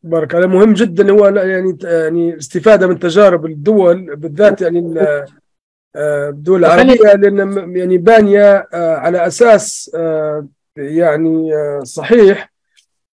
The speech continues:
Speaker 1: و-،
Speaker 2: نعم.
Speaker 1: واخذ جميع الاعتبارات اللي،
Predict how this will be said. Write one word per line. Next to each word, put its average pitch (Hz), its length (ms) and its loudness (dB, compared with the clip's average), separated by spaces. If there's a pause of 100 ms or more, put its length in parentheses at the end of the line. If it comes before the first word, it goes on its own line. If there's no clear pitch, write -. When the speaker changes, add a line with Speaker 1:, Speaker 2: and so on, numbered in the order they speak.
Speaker 1:
و-، 196 540 4
Speaker 2:
نعم. 156 240 -2 (100)
Speaker 1:
واخذ 208 280 0
جميع 220 260 2
الاعتبارات 202 680 -2
اللي، 175 680 -8